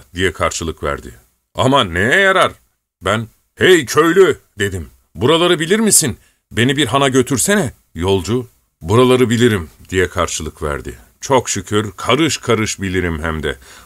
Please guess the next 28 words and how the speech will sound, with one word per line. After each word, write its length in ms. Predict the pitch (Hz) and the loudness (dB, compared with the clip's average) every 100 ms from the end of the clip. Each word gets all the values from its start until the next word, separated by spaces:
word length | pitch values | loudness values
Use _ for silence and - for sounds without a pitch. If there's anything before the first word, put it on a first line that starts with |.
| - | -6
Fakat 340 | 101 131 120 | -2 -2 0
havayı 320 | 113 127 131 | 2 4 4
görmüyor 400 | 117 151 156 139 | 2 0 0 -2
musun? 360 | 117 101 98 82 _ - - - | 0 0 -2 -6 _ -20 -20 -8
Bir 160 | - 160 | -2 2
anda 240 | 156 160 | 2 2
sapıtırız 580 | 156 143 - 185 170 110 | 0 0 0 2 2 2
yolu. 280 | 117 80 69 - _ - | 0 0 -8 -16 _ -4
En 160 | 147 160 | -2 0
iyisi 460 | 156 135 156 113 | -2 0 -2 0
burada 340 | 143 156 135 131 | 2 4 2 0
durup 280 | 151 - | -4 0
beklemek. 640 | 131 - 123 113 92 - - - | 0 0 0 0 -2 -6 -20 -6
Belki 460 | 131 151 120 131 113 | 0 0 -2 -6 -8
tipi 400 | - - 135 101 | -10 -8 -6 -2
diner, 360 | 110 117 104 80 71 | 0 2 0 -2 -6
gök 360 | 95 135 - 123 | 0 0 0 -4
açılır 460 | - 131 170 139 | -2 -2 -2 0
da 200 | 127 131 | 2 2
yıldızların 800 | 113 101 117 131 104 127 131 135 | 0 -2 0 0 2 0 2 0
ışığında 600 | 113 - 123 123 110 123 | -2 -2 0 0 2 0
yolu 280 | 107 117 123 | 2 0 0
yitirmeden 600 | 117 117 135 127 117 139 | -2 -2 -2 0 0 0
ilerleriz." 840 | 107 107 110 107 95 82 - - _ _ _ - | -2 0 0 2 0 -2 -8 -12 _ _ _ -6
Adamın 320 | 98 123 147 | -2 -2 -2
soğukkanlılığı 880 | 156 - 147 147 127 127 117 117 131 | -4 -4 -6 -6 -2 0 2 2 2
canlandırmıştı 840 | 117 117 113 107 98 98 - 78 | 2 2 2 0 -2 -4 -4 -8
beni. 180 | 71 65 | -10 -12